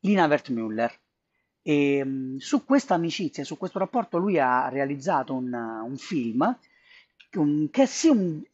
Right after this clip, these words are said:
chiamiamolo documentario, però in realtà è veramente una confessione a cuore aperto del suo rapporto con, eh, Lina,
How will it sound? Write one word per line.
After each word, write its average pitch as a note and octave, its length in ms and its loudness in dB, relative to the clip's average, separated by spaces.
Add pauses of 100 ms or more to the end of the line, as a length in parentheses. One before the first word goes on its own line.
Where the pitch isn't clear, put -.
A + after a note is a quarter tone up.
chiamiamolo A3 440 2
documentario, C#3 680 -2
però A3 200 0
in C#3+ 60 -2
realtà D#3 240 -2
è - 100 -8 (100)
veramente D#3 380 -8
una C3+ 120 -4
confessione C3 800 -6
a - 160 -4
cuore B2 220 0
aperto B2 520 -4 (320)
del A#3+ 200 4
suo A#3 160 0
rapporto A#2 640 -2 (140)
con, B2+ 340 0
eh, A#2 200 -4
Lina, A2 420 -8